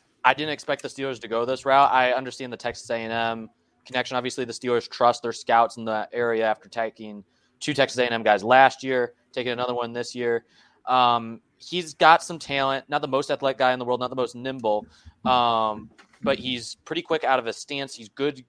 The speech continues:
using his hands, has good hand placement. Um, he's a good finisher once he does get loose. He is a good finisher, and that I can't say the same about a lot of the other top guys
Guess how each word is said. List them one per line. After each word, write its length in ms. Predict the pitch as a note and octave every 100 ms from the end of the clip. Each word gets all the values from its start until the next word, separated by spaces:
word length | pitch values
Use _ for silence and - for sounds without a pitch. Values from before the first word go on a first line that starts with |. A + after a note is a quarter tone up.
| A#2+
using 260 | C3 B2
his 120 | A#2+
hands, 200 | - C3
has 140 | B2 G2
good 220 | B2 G#2+
hand 300 | - B2+ C3
placement. 500 | C#3 C3+ - C3+ C3 _ _ _ _ _ -
Um, 640 | C#3 C3 A#2+ A2+ A2 G#2+ - _ _ _ _
he's 220 | - E3 D3+
a 60 |
good 220 | B2 D#3
finisher 480 | D3+ - D3+ D3 C3+
once 240 | B2 C3+ C3
he 80 |
does 280 | A#2 B2+ B2+
get 200 | A#2 A#2+
loose. 280 | A2+ B2 B2+
He 100 | B2
is 260 | A#2+ C3 B2+
a 60 |
good 180 | B2 A#2+
finisher, 320 | B2 A#2+ C#3+
and 120 | C3+
that 220 | A#2 F#2+ _ _ _
I 100 | A#2+
can't 280 | A2+ - B2+
say 200 | - A#2+
the 80 | A2+
same 220 | - A#2+
about 240 | A2+ A#2 G2+
a 40 |
lot 200 | A2 A2
of 120 | G2+
the 80 | G#2
other 240 | G2+ A2
top 360 | G#2 A2 G#2+ _
guys 440 | A#2+ A2+ A#2 A2+